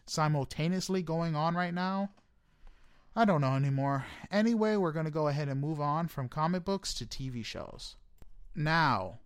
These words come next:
one thing that's been going around, and I'm gonna go into more detail with this in the movie section, but Warner Brothers has been canceling a lot of stuff.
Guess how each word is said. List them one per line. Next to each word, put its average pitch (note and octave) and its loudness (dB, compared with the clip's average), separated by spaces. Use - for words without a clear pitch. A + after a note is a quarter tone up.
one C#3+ 4
thing E4+ 0
that's A#3+ 2
been D#3+ 2
going D3 0
around, A#2 2
and C3+ 0
I'm C3 2
gonna F#3+ 2
go G#3 4
into E3+ 0
more C3+ 2
detail B2 -2
with B2+ -2
this C3 -2
in C3 0
the A2+ 0
movie A#2 -2
section, F3 -2
but B2+ 0
Warner G3 0
Brothers C3+ 2
has F3 2
been D3+ -2
canceling F3 0
a A#2+ -4
lot G3 4
of F3 -4
stuff. - 0